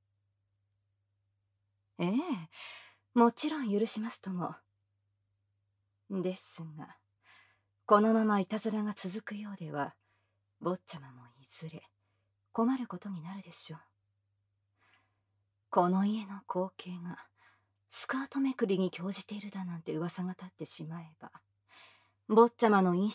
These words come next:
象に関わるのですから。そこで私は考えました。どうしたら坊ちゃまにスカートめくりなどという子供じみたいたずらをやめていただけるのか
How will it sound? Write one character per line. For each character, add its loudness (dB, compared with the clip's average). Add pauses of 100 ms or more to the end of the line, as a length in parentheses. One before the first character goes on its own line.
象 -4
に -2
関 -4
わ -6
る -14
の -16
で -16
す -18
か -14
ら。 -18 (2500)
そ 8
こ 0
で -2
私 -6
は -4
考 6 (280)
え -10
ま -14
し -12
た。 -16 (1300)
ど 2
う -10
し -10
た -8
ら -4
坊 -4
ち -10
ゃ -4
ま -6
に -6
ス -6
カ -8
ー -14
ト -8
め -2
く -2
り -2
な -2
ど -12
と -20
い -12
う -10 (720)
子 6
供 6
じ -6
み 0
た -18
い -20
た -10
ず -8
ら -6
を -2
や -2
め -4
て -10
い -12
た -12
だ -8
け -12
る -14
の -10
か -18